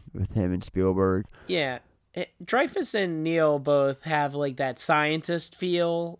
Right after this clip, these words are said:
Speaker 2: to 'em. Like, I think that's
Speaker 1: Mm-hmm.
Speaker 2: what adds credibility
Speaker 1: Yeah.
Speaker 2: to Sam Neill in this role, is he has that intellectual, uh, scientist type feel. And I think that's why it works.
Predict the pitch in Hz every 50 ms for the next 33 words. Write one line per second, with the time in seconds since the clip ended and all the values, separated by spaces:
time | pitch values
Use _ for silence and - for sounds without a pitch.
0 | _ - - 185 185 180 175 175 170 170 165 156 151 143 151 147 143 117 113 107
1 | 143 139 113 113 139 139 - 135 135 131 135 135 - - 151 147 139 135 123 139
2 | 139 135 139 139 143 143 139 139 139 _ - - - 113 110 107 98 104 104 -
3 | 151 147 143 143 139 139 139 139 143 143 139 135 139 147 147 147 147 147 147 147
4 | - - 143 131 131 139 135 151 151 147 135 139 135 123 - 139 135 131 - 135
5 | 127 131 131 127 123 - 139 131 127 123 123 120 120 120 120 117 _ _ _ _
6 | _ _ _ _ _ _ _ - 127 127 117 113 110 107 107 110 113 _ _ -
7 | - - 165 143 131 135 127 - 120 113 - - - - - - _ - - 139
8 | 117 101 - - 123 113 107 101 110 - _ _ _ - 135 127 127 127 127 127
9 | 117 127 117 117 - - 127 117 113 107 110 113 113 110 110 _ - - - -
10 | -